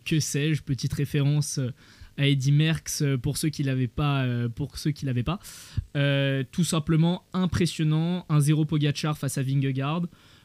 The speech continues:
Euh, rendez-vous dans les montagnes pour le Tour, et ça fait plaisir en tout cas de voir qu'on a un David Gaudu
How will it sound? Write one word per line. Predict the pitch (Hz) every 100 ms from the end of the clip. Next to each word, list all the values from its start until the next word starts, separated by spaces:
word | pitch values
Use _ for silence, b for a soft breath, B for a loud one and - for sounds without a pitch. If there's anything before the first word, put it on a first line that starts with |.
| -
Euh, | 123 123 123 123
rendez-vous | 123 151 151 151
dans | 151
les | 139
montagnes | 139 139 - 151 147 131 120
pour | 113 - 151
le | 143
Tour, | 127 - 147 165 190 208 226 226 _
et | 143 131 127 123
ça | 113 135
fait | - 135
plaisir | 143 131 156
en | 151
tout | 127
cas | 156 156
de |
voir | 131 143 151
qu'on | - 139
a |
un | 135
David | 135 135 143
Gaudu | 143 143 147 170